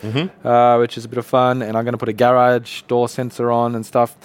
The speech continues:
Speaker 2: It's okay. I'm fi-, I'm having a bit of trouble. It's a three-story house. It's pretty big, so I'm having a bit of trouble with, um, range. And, like,
Speaker 1: Yep.
Speaker 2: sensors will just kinda randomly drop out, and it'll work brilliantly one second, and then it'll just be out of connect. So I might have to get some repeaters. But I'm also really interested in the, the, uh,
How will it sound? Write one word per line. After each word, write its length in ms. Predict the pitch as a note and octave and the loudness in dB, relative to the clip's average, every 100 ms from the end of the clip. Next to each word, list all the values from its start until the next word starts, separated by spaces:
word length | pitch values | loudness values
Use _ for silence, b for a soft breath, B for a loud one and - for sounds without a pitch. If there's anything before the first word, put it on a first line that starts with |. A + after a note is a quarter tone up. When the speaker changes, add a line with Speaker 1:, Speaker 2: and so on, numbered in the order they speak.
| B B - | B B 0
Speaker 2:
It's 120 | D4+ | 2
okay. 480 | F4+ - E3 F#3+ A3 | 2 2 4 4 4
I'm 120 | F3 | 4
fi-, 200 | F#3 F3+ | 4 4
I'm 60 | |
having 200 | E3 F3+ | 4 0
a 60 | E3 | -6
bit 100 | D#3+ | -6
of 80 | D3 | -4
trouble. 460 | D#3 C#3+ D3+ D3+ | 0 4 6 6
It's 120 | C3+ C#3 | 4 0
a 40 | |
three-story 460 | - D#3+ - C#3 B2+ | 0 0 2 2 4
house. 360 | B2+ C3+ - | 4 4 0
It's 100 | C3+ | -10
pretty 160 | - C3+ | -8 -4
big, 280 | B2 B2+ - | 0 -2 0
so 120 | B2 | 0
I'm 80 | B2 | 2
having 180 | C3+ C3 | 0 0
a 20 | |
bit 120 | B2+ | -2
of 60 | B2+ | -2
trouble 280 | - A#2 A#2 | -2 -2 -2
with, 280 | A2+ G#2+ - b b b - | -4 -6 -10 b b b -4
um, 480 | G#2 G#2+ G#2 G#2+ - | 0 0 -2 -10 -6
range. 520 | A#2 A#2+ C#3 F#3 - - _ | -2 0 -2 -6 -12 -20 _
And, 80 | A#2+ | -2
like, 60 | A2 | 0
Speaker 1:
Yep. 80 | A2 C#3 | 0 -2
Speaker 2:
sensors 160 | C3 A#2 | -4 -6
will 40 | A#2+ | -8
just 140 | A#2+ | -6
kinda 160 | B2 A2+ | -4 -4
randomly 360 | A#2 A#2+ A#2+ A2+ | -2 -2 -4 -4
drop 220 | A#2 A2 | -2 2
out, 220 | A#2 B2 | 2 2
and 100 | B2 | -2
it'll 180 | A#2 A#2 | -6 0
work 220 | B2+ A#2+ | 0 0
brilliantly 360 | C3 C3 C3+ B2+ | 0 -2 -2 -4
one 180 | B2+ C3 | -2 0
second, 360 | C#3 C3 C3 | -2 -2 -2
and 100 | B2+ | -4
then 80 | A#2+ | -4
it'll 200 | A#2+ A2+ | -4 -6
just 200 | A2 G#2 _ _ _ _ | -8 -12 _ _ _ _
be 100 | A#2 | 0
out 120 | A#2 | 2
of 60 | G#2+ | 0
connect. 180 | - B2 | -4 -2
So 100 | A#2 | 0
I 40 | |
might 140 | A#2+ B2+ | 2 2
have 100 | A#2+ | 0
to 80 | A#2+ | -4
get 100 | - | -8
some 120 | A2 | -8
repeaters. 360 | G#2+ A#2+ D3 - B B B - | -4 -2 -4 -6 B B B 0
But 120 | C#3+ | 2
I'm 100 | D3 | 4
also 260 | F3 F3+ | 4 4
really 220 | D#3+ D#3+ E3 | 4 4 4
interested 380 | D#3+ E3 E3 | 2 -2 0
in 120 | D3+ D3 | 0 4
the, 540 | C3+ B2+ B2 B2 A#2+ | 6 6 6 4 2
the, 340 | A#2+ A#2+ A#2+ - | -2 -4 -4 -6
uh, 460 | A2+ A2+ A2 A2 | 0 2 4 2